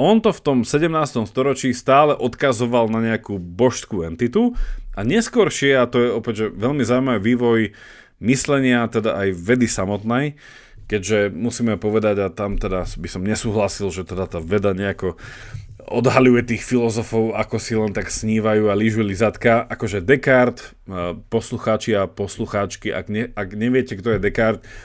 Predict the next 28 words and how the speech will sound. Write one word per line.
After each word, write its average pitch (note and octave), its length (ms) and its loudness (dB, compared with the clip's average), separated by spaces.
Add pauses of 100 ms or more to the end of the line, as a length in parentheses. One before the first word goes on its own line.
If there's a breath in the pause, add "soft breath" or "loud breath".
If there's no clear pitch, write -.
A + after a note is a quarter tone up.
(120)
tak F2 160 -10
určite A2+ 360 0
si - 40 0
pamätáte G#2 680 -2
zo, F2+ 220 -6
zo, G#2 180 -8
zo G2 220 -4
školy, G#2 260 0
že G2+ 160 -4
takzvanú, G2+ 300 -2
že G#2 80 -6
karteziánsku B2 1120 4
sústavu A#2 640 4
prvkov A#2 480 4
Y, G#2+ 340 -4
Y, G#2+ 140 -4 (800 loud breath)
že - 80 -20
Descartes G#2+ 480 2
bol F#2 240 0
matematik G#2 800 0
brutálny, G2 800 -2 (320 soft breath)
že F#2 80 -16
to G2+ 140 -8
nebol, B2 340 2
že G2 160 -6
filozof, A2 480 2
ktorý G2+ 320 2
bol, F#2+ 240 0